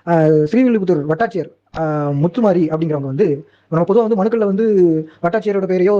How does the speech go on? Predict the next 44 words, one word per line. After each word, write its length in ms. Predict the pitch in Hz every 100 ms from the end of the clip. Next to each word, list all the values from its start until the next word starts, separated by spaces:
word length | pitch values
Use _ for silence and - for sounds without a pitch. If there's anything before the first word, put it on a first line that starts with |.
| 185
இன்ஸ்பெக்டருடைய 480 | 180 202 196 180 175
பேரையோ 260 | 170 170
குறிப்பிட 220 | 175 180
மாட்டாங்க. 220 | 165 151 160
ஆனா 60 |
வந்து 200 | 202 247 403 - _
இதுல 200 | 190 214
வந்து 160 | 214 220
குறிப்பிடறதுக்கான 380 | 226 226 202 190
காரணம் 280 | 170 208 185
என்னன்னு 160 | 180
பாத்தீங்கன்னா, 220 | 165 190
அவங்க 140 | 208 185
வந்து 120 | 214 175 156 151 180
தேவ 140 | 196
சமூகமா 280 | 190 165 160
இருக்காங்க 220 | 143 143
அப்படிங்கிறதுனால 420 | 143 165 151 143 165
அதை 100 | 139
குறிப்பிடுறாங்க. 480 | 151 180 143 139 - _ - _ _
குறிப்பிட்டு 300 | 226 214 226
என்ன 140 | 196 214
சொல்றாங்கன்னா, 440 | 180 160 151 214 175 151 143
அவங்க 220 | 151 214 202 156
முன்னிலையில 400 | 151 180 214 151 302 - -
ரெண்டு 240 | 180 277
எட்டு 140 | 240 202
ரெண்டாயிரத்தி 260 | 208 190
இருபத்தி 180 | 180 160
நாலுல 160 | 147 196 147 139 175 _ _
ஆண்டாள் 260 | 160 226 214
கோயில் 220 | 185 160
வரலாறு 220 | 170 190
மற்றும் 200 | 170 180
தேரோட்டத்தின் 400 | 165 170 170 160
வரலாறு 280 | 160 180 147
தெரியாம, 380 | 147 143 151 254 _ _ -
தனது 200 | 180 196
தகாத 300 | 175 226 240 196 151
செல்வாக்கு 280 | 175 180
பயன்படுத்தி 320 | 156 160 185 196
இந்து 80 |
சமய 180 | 233 190
அறநிலைத்துறை 300 | 165 175 160